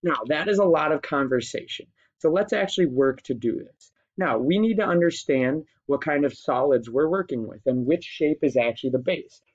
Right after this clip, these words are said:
Remember yesterday I talked about we name these shapes based off of the shape of their base. And so our base here is gonna be a triangle. And then what we've got are these rectangle walls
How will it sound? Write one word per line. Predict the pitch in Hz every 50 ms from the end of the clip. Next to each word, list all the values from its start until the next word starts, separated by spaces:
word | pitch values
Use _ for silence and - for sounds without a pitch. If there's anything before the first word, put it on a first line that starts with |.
| _ -
Remember | 170 170 160 156
yesterday | 147 156 170 175 175 - 175 170 160 156 151
I | 139
talked | - - 139 139 131 -
about | 135 143 135 127 120 127
we | 131 151 160 165
name | 160 151 143 143 147 151 156 156
these | 151 151 147 139
shapes | - - 143 135 143 156 - - - - _ _ _ _ _ _ _ -
based | 156 139 147 165 160 - - 165
off | 143 139 139 135 -
of | 143 127 123 117
the | 127 117
shape | - - - 135 127 120 123
of | - 113 107
their | 117 120 113 107
base. | 98 92 - 101 - - _ _ _ - _ _ _ _ _ _ -
And | 135 139 139 131
so | - 135 135
our | - 127 147 185 190
base | 156 123 147 143 151 175 175 - -
here | - 135 117 110 107 107 117 _ _ _ _ _ _ -
is | 120 117 110
gonna | 113 131 120 123 110
be | 120 117 110
a | 104
triangle. | - - - - 139 123 117 113 107 107 104 - - - - _ _ _ _ _ _ -
And | 127 135
then | 139 135 135
what | 135 127 131
we've | 131 123 117 117
got | - 160 185 180 143 127 123 - _ _ -
are | 135 135 131
these | 117 127 127 120 117 120
rectangle | 117 131 139 135 135 - - 147 139 131 131 127 120 120 113 104
walls | 110 117 131 160 180 175 135 117 107 104 110 120 139 - - -